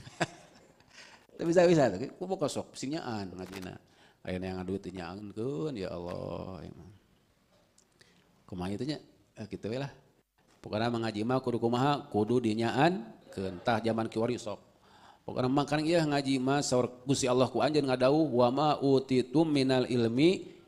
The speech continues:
illa qalila." Saur Allah, "Wa ma utitum minal ilmi," ya Allah, "Wa ma utitum jeung anu dipaparingkeun ku anjeun tina ilmu kecuali saeutik." Eta teh nyaan ngajina, unggal poe dua puluh empat jam dipake ngaji, tetep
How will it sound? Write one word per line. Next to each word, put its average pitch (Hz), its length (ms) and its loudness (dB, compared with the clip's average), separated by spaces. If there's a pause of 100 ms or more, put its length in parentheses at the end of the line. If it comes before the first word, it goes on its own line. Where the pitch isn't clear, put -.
(220)
illa 123 560 4
qalila." 117 880 2
Saur - 160 2
Allah, - 400 0 (240)
"Wa 131 160 2
ma 123 80 2
utitum 131 480 -2
minal 127 240 -2
ilmi," 131 240 -2
ya 151 240 2 (400)
Allah, 135 400 8 (400)
"Wa 117 80 2
ma 131 160 4
utitum 139 320 4
jeung 135 240 2 (160)
anu 131 240 -4
dipaparingkeun 127 560 -2
ku 117 160 -4
anjeun 135 240 0
tina 120 160 -2
ilmu 135 480 -4
kecuali 143 400 -2
saeutik." - 640 -8 (320)
Eta 156 400 6
teh 170 400 2
nyaan 185 480 2
ngajina, 175 480 -2
unggal 202 400 6
poe 214 480 4
dua 185 80 6
puluh 185 160 2
empat 180 320 0
jam 165 240 2
dipake 147 320 2
ngaji, 131 220 -2 (400)
tetep 160 420 0